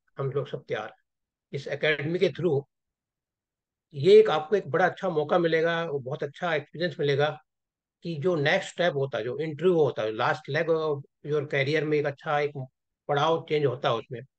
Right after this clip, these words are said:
तो उसमें आप अच्छे से कर पाएं, ये आपके लिए बड़ा important है। और उसके लिए क्या चाहिए? एक आपका confidence level बढ़ाने का। आप, जब आप टेस्ट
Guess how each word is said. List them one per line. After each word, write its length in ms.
तो 60
उसमें 300
आप 340
अच्छे 340
से 120
कर 220
पाएं, 260
ये 80
आपके 340
लिए 80
बड़ा 140
important 480
है। 60
और 180
उसके 260
लिए 160
क्या 280
चाहिए? 360
एक 120
आपका 240
confidence 580
level 260
बढ़ाने 340
का। 140
आप, 320
जब 100
आप 240
टेस्ट 560